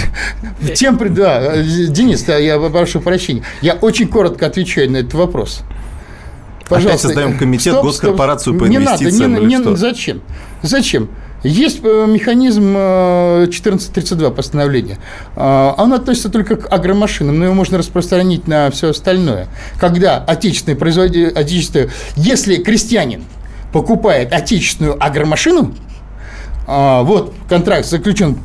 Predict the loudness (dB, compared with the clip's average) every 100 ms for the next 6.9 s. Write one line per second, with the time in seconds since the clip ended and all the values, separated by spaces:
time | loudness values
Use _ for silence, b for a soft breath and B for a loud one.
0 | -2 0 2 2 2 2 0 0 0 2
1 | 2 0 -4 B 0 2 2 2 2 0
2 | 0 0 2 0 2 0 0 -2 0 0
3 | -2 -2 -2 0 0 0 -2 B B -2
4 | 0 0 0 0 0 -2 -2 0 -2 -2
5 | 0 -2 -2 -8 -10 B B 0 0 0
6 | -2 -2 0 0 0 2 2 0